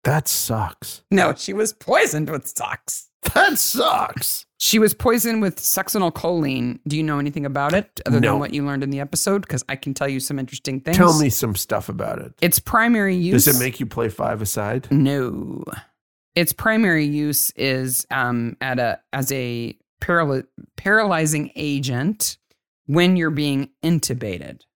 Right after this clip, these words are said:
Speaker 2: So
Speaker 1: Okay.
Speaker 2: they use it. It's, it's intravenous. You get a, you get a shot, and then along with another medicine called etomidate. So they call 'em Eto and Sucks
Speaker 1: Okay.
Speaker 2: 'cause it's a combination of medicines. <laughs>
Speaker 1: Isn't that a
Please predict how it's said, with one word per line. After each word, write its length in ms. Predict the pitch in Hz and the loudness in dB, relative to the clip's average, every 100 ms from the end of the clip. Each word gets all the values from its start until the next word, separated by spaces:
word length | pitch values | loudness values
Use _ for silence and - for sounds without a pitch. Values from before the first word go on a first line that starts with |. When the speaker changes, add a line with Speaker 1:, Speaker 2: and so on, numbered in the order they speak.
| - | -2
Speaker 2:
So 220 | 110 - | 0 2
Speaker 1:
Okay. 40 | 165 | 2
Speaker 2:
they 100 | 160 | 2
use 360 | 165 185 208 | 2 2 2
it. 300 | 165 156 143 _ _ - | 2 -2 -4 _ _ -4
It's, 280 | 147 - - | -2 -2 -4
it's 180 | 160 - | -4 -4
intravenous. 840 | - 180 196 170 139 135 135 - | 0 0 0 -2 -2 -2 -2 -4
You 40 | 139 | -4
get 140 | 147 | -4
a, 60 | 160 - - | -4 -6 -10
you 100 | 151 | -4
get 120 | 160 | -2
a 60 | 170 | -2
shot, 460 | - 151 127 127 - | -2 0 0 -2 -4
and 220 | 139 135 | -2 0
then 300 | 131 127 127 _ _ _ _ | -2 -4 -6 _ _ _ _
along 280 | 156 170 180 | 2 4 4
with 140 | 175 170 | 2 0
another 340 | 151 151 147 | 0 0 0
medicine 520 | 143 139 135 - 135 | 0 0 0 0 -2
called 520 | 131 131 123 120 120 - 143 | -2 0 0 0 -4 -6 -4
etomidate. 1000 | 139 - 180 170 151 127 104 120 - - - | -2 0 0 2 2 2 0 -2 -4 -6 -4
So 100 | 180 | 2
they 140 | 165 | 2
call 260 | - 208 190 | 2 2 2
'em 80 | 156 | 0
Eto 340 | 175 165 151 | 0 -2 0
and 140 | 131 | 0
Sucks 580 | - 131 135 - - - _ - | 0 0 -2 -4 -8 -8 _ -4
Speaker 1:
Okay. 260 | 104 98 101 | -2 0 2
Speaker 2:
'cause 100 | 175 | 4
it's 140 | 147 | 2
a 60 | 147 | -2
combination 680 | - 170 156 139 143 - 151 | -2 -2 0 0 -2 -2 -2
of 40 | |
medicines. 840 | 131 131 156 - - 214 254 - - - | -2 0 2 2 4 4 4 2 -4 0
<laughs> 40 | |
Speaker 1:
Isn't 260 | 139 151 165 | 2 2 2
that 180 | 160 | 4
a 400 | 127 98 92 - | 2 2 0 -4